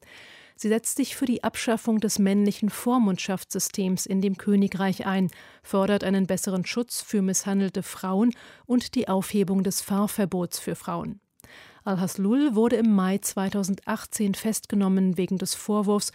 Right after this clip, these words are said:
Kontakt zu ausländischen Medien, Diplomaten und Menschenrechtsgruppen gehabt zu haben.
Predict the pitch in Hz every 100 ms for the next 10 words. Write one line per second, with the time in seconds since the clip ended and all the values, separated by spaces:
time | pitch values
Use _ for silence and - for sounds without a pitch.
0 | - - - 190 180 220 - - - -
1 | 196 - 202 190 175 190 180 202 214 208
2 | 208 - - - 208 214 196 185 185 -
3 | 208 202 190 196 208 - 214 190 170 -
4 | 190 185 196 190 185 185 - - 180 185
5 | 180 -